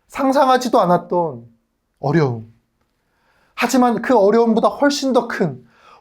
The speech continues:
훨씬 더 상상 못할 하나님의 인도하심으로 바울은 그렇게 로마에 도착한 겁니다. 내 생각대로 간 게 아니라. 여러분의 삶과 사명도 마찬가지입니다.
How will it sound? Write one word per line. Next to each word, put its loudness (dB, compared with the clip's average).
훨씬 2
더 4
상상 2
못할 0
하나님의 2
인도하심으로 -2
바울은 2
그렇게 -2
로마에 2
도착한 -8
겁니다. -14
내 0
생각대로 -4
간 -8
게 -10
아니라. -14
여러분의 2
삶과 2
사명도 0
마찬가지입니다. -6